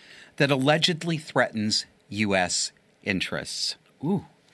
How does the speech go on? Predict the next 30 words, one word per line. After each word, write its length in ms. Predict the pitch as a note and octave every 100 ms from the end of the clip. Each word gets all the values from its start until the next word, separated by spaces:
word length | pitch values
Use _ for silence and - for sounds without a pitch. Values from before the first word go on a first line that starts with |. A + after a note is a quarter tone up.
| _ _ -
ooh, 100 | C#3+
they 200 | E2+ F2
are 160 | C3
getting 280 | D3+ A#2+ -
detailed, 440 | E2 G#2+ - D#2+ E2
aren't 200 | A2 -
they? 140 | E2+ - - - -
Do 80 | D#4
you 40 |
remember 360 | D4+ E4+ E4+ C#4
Nina 320 | A3 A#3+ A3+
Jankowicz? 760 | D#3 D#3+ E3 G#3 G#3+ B3+ - -
Let's 140 | A3+
put 120 | -
her 80 | G3
on 100 | C#3+
the 40 | A2+
screen 300 | - G#2+ F#2
here. 220 | F2 F2 _ _ - - - - _ _ - _ - - -
Remember 180 | G3+ G3
her? 260 | G#3 A#3 - -
Scary 340 | - G3 F3
Poppins? 540 | F3+ F3 F#3+ A3 - - _ _ _ _ _ _ _ - - _ _ - -
Yeah. 220 | G3 C#3 - _ _ _ - _ - - -
She 180 | - -
actually 360 | D3+ C#3+ D3+ B2+
did 180 | C#3+ C3
a 160 | A#2+ - _ _ _ _ _ _ _ -
version 380 | - C3+ B2 B2
of, 140 | A2